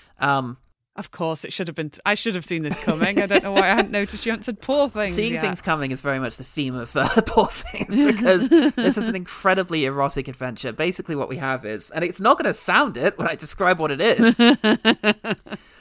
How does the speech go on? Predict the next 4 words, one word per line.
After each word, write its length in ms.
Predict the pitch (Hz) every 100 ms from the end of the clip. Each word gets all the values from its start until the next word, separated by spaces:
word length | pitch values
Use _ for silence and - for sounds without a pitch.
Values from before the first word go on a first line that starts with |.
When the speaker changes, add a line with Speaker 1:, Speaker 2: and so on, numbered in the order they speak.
| - _ _ - -
Speaker 1:
Um, 280 | 190 185 165
Emma 240 | 185 196
Stone 500 | 190 - 160 156 147
plays 600 | 131 151 147 143 123 -